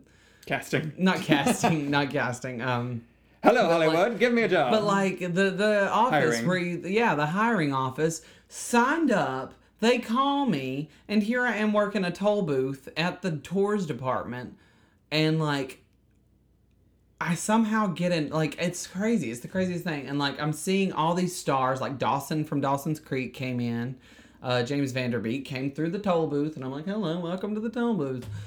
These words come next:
Speaker 2: And I'm trying to, and I don't give a damn. Do not give a damn. I am hobnobbing with these stars in this toll booth, in my uniform, just, like, chit-chatting it up. Some of 'em were nice, some of 'em were not,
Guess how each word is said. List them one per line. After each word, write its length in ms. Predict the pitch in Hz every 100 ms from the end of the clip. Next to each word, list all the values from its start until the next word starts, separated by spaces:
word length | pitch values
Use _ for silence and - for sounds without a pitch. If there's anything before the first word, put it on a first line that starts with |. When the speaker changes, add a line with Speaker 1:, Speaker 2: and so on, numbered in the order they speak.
| - - - _
Speaker 2:
And 300 | 147 147 151
I'm 280 | 139 151 175
trying 320 | 175 196 185
to, 120 | 160
and 160 | 156 180
I 140 | 240 339
don't 180 | 339
give 140 | 180 143
a 100 | 131
damn. 800 | 139 110 131 131 120 95 107 113 139
Do 160 | 185
not 200 | 254 226
give 100 | 175
a 60 | 151
damn. 260 | 139 123
I 220 | 120 175 208
am 80 |
hobnobbing 680 | 156 151 160 143 139 135 131
with 120 | 127
these 180 | 127 117
stars 380 | - 123 117 123 -
in 180 | 214 262
this 180 | 240
toll 280 | - 220 190
booth, 260 | 156 135 139
in 220 | 202 226
my 140 | 220
uniform, 720 | 190 160 160 147 - 127 123 139
just, 180 | 196 247
like, 180 | 240
chit-chatting 600 | 220 214 214 - 185 170
it 40 | 151
up. 320 | 135 127 127 - - -
Some 420 | - - 214 226
of 200 | 247 254
'em 340 | 247 247 240 -
were 240 | 156 156 160
nice, 360 | 135 123 127
some 160 | - 147
of 140 | 151
'em 80 | 185
were 80 | 190
not, 640 | 151 127 123 123 123 -